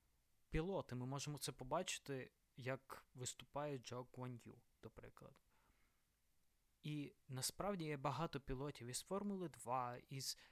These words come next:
інших чемпіонатів, які б з радістю сіли би в Альфа Ромео і показали би результат. Другий пілот, не то, що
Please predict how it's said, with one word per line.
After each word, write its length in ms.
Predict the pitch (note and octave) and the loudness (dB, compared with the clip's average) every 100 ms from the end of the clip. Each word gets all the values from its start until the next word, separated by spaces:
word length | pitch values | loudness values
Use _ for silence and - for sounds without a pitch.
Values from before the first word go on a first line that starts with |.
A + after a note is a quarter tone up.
| - | -8
інших 360 | F3+ F3 - C#3+ | 0 2 2 0
чемпіонатів, 680 | - C3+ C3+ C3+ G3+ G#3 B2+ | -2 0 0 0 -2 -4 -2
які 320 | B2+ - C#3+ | -4 -4 -6
б 40 | C3 - - _ _ _ _ _ _ _ | -6 -12 -20 _ _ _ _ _ _ _
з 140 | B2 B2 | -2 2
радістю 540 | C#3+ F3 C#3+ C3 C3 | 6 6 6 2 4
сіли 360 | - - E3+ F3 | 4 4 4 2
би 160 | C3 | 2
в 120 | B2 A#2+ | 0 4
Альфа 320 | B2 - C3 | 2 2 0
Ромео 400 | B2 C#3 E3+ C#3+ | 0 2 4 4
і 40 | |
показали 540 | A#2+ A#2 B2 B2 C3 B2+ | 4 0 0 2 2 2
би 120 | A#2+ | -2
результат. 720 | A#2 A2 A2 G#2+ G#2+ G2 - - - - - - - _ _ - - _ _ _ | -2 -2 -4 -6 -10 -12 -16 -20 -14 -12 -12 -14 -20 _ _ -20 -20 _ _ _
Другий 340 | B2 C#3 G3+ G3+ | -2 2 4 4
пілот, 500 | E3+ E3 G#3+ A#3+ - _ - - - _ - - - | 2 0 0 -2 -8 _ -20 -20 -20 _ -20 -20 -6
не 120 | C3+ | -2
то, 240 | E3 - C4+ | 0 4 6
що 260 | - E3+ | 6 4